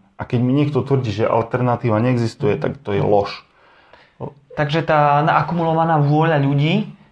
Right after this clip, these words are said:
Speaker 2: by sa možno mohla, e,
Speaker 1: Mus-
Speaker 2: pre-, prejaviť práve aj v tých komunálnych voľbách.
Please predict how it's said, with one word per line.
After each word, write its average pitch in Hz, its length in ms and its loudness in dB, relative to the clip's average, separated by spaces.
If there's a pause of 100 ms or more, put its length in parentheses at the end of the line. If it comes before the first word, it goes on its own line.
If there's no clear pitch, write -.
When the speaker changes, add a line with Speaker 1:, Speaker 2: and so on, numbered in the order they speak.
(120)
Speaker 2:
by - 160 -10
sa - 80 -8
možno 151 320 0
mohla, 151 640 0
e, 131 160 -2
Speaker 1:
Mus- 156 160 2
Speaker 2:
pre-, 151 160 2
prejaviť 151 480 4
práve 147 240 0
aj 135 180 0
v - 80 -12
tých 139 120 -8
komunálnych 131 500 -2
voľbách. 131 400 -4